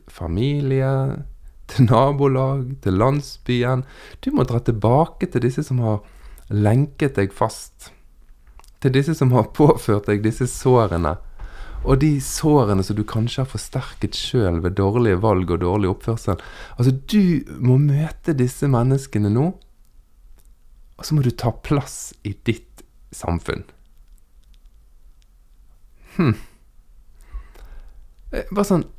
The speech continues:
jeg klarer ikke å la være å komme, komme innom den tanken. Jeg, jeg husker veldig godt når jeg, eh, sluttet. Det, det er en sånn historie som aldri kommer til å, jeg aldri kommer til å glemme helt, sant? Når jeg sluttet som pastor. Og så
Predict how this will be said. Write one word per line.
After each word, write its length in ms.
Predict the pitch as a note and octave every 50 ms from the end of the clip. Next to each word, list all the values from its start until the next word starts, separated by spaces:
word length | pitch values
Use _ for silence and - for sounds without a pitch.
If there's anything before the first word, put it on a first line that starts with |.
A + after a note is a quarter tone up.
| - - - - - - -
jeg 240 | - - - D3+ -
klarer 320 | - D3 D#3+ E3 F3 E3
ikke 160 | D3 - B2
å 60 | A2+
la 80 | A2 G#2+
være 300 | A2 B2 A2+ G2+ F#2+ E2+ D#2
å 120 | D#2+ F2 F2 E2+ E2 E2 - - - -
komme, 200 | - G2 F#2+ - - - - - - - -
komme 240 | - A#2 G2+ G#2+ - G#2+
innom 320 | A2+ A#2+ A#2+ A2 G2+ G2+
den 160 | G#2 G#2 G2+ -
tanken. 460 | E2 F2 F#2 - F2 E2+ E2+ D#2+ D#2 - - - - - - - -
Jeg, 220 | - A#2 B2+ - -
jeg 180 | - A#2+ F#2+ F2+
husker 320 | F#2+ - - - G#2 F2 E2+ -
veldig 260 | - F#2+ F#2+ E2 E2+ E2+ F2
godt 180 | D#2+ - -
når 140 | - E2 F2
jeg, 160 | F2+ E2+ E2+ E2 D2+
eh, 320 | D#2 D#2 D#2 D#2+ D#2+ D#2+ - - - - - - - - -
sluttet. 560 | - - - F#2 E2+ - - - - F#2 -
Det, 120 | - G2 - - -
det 80 | A2+
er 100 | C3 B2
en 60 | F#2+ G2+
sånn 160 | G#2+ G2+ F#2
historie 340 | E2 - - G2+ F#2 F2 E2
som 120 | D2+ - -
aldri 280 | D#2 E2 F2 F#2+ F#2+ -
kommer 220 | - D#2+ D#2 D2+ -
til 160 | D#2 - - - - D2+
å, 80 | D2 D2 - - - - - - - - -
jeg 160 | - E2+ -
aldri 200 | D#2 D#2+ E2+ G#2 -
kommer 160 | A2+ G2 E2+
til 80 | D#2+ D#2
å 40 | E2+
glemme 420 | D#2 C#2 C#2+ D#2+ F#2 G#2+ A2 G2+ E2+
helt, 260 | D2 B1+ - - -
sant? 200 | E2+ D#2+ E2 - - _ _ - - - - - - -
Når 160 | - B2 C3
jeg 120 | B2+ - -
sluttet 420 | - F#2+ - - - - F#2 -
som 160 | - F2 D#2
pastor. 420 | - F2 E2+ - - - D2 - - - - - - _ - _ - - - - - - - _ - - - - - - - - - - - - - - - -
Og 80 | B2 A2
så 160 | - C3+ A#2